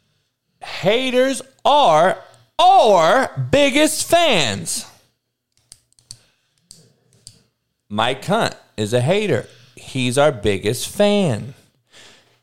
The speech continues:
Haters are our biggest fans. Make sure you understand that. Haters are fucking, or is us.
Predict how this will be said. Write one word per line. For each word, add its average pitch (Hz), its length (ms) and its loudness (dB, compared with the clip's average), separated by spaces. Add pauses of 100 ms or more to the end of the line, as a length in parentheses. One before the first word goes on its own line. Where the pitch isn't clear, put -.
(120)
Haters 165 680 0 (140)
are 131 580 2 (360)
our 170 840 0 (260)
biggest 135 640 0
fans. - 720 -4 (1600)
Make - 180 -6
sure 214 120 -2
you 165 80 0
understand 123 500 -2
that. - 440 -6 (340)
Haters 175 560 0
are 143 480 2 (1080)
fucking, 131 560 -8 (840)
or 185 760 2 (840)
is 123 160 -4
us. - 560 -2